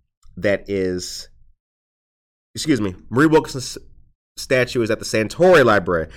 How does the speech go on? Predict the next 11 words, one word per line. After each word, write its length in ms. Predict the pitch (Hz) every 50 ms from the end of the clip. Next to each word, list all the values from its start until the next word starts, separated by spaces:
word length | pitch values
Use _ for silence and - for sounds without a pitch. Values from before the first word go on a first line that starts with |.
| - - - - -
This 280 | 101 143 165 170 - -
phase 280 | 165 156 151 151 151
two 220 | - - 170 170 165
part 460 | 165 - 151 135 127 120 120 120 - - - - - -
is 320 | 107 120 123 117 110 110
that 320 | - 123 117 117 120 - 92
the 80 | 107
part 300 | 98 - - 160 160 156
that 140 | 156 143 120
goes 360 | 120 131 127 123 120 110 101
back 960 | 95 90 - - - - 156 160 170 170 165 160 160 160 160 160 - - -